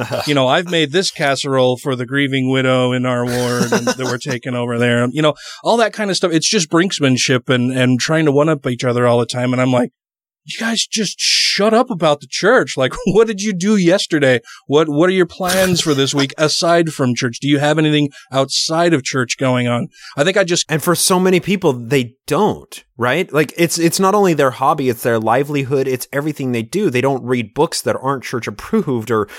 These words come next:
Speaker 1: come from a church leader or an apostle or, you know, it's everything to so many people. And, like, I get it. The, the ex-Mormon movement is made up of a majority of people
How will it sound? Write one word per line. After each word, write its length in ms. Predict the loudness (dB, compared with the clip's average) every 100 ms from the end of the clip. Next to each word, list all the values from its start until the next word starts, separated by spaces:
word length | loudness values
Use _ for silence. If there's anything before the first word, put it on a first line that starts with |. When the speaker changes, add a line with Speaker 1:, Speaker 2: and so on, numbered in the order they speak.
| -20 -6
Speaker 1:
come 180 | -4 -2
from 180 | -2
a 60 | -2
church 380 | -4 -4 -4 -4
leader 300 | -6 -2 0
or 100 | 0
an 60 |
apostle 500 | -4 -2 0 0 0
or, 180 | -2 -2 -6 -18 -6
you 80 | -4
know, 80 | -2
it's 280 | 0 -2 -4 -2
everything 520 | -2 0 -2 -2 -4
to 80 | -4
so 180 | -4 -4
many 220 | -4 -4
people. 420 | -6 -8 -4 -2
And, 240 | -2 -2 -4 -12 -6
like, 220 | 0 0 0
I 120 | -2
get 260 | -2 0 0
it. 180 | -2 -8
The, 360 | -4 0 0 -4 -10
the 460 | 0 2 2 0 _ _ _ _ _ _ -8
ex-Mormon 640 | -8 -4 0 2 2 0
movement 460 | 2 2 2 -2 -2
is 180 | -2 0
made 220 | 0 2
up 120 | 0
of 180 | -2 -2
a 60 | 0
majority 800 | -2 -4 -2 0 2 2 2 0
of 180 | -2 -4
people 480 | -8 -4 -2 -2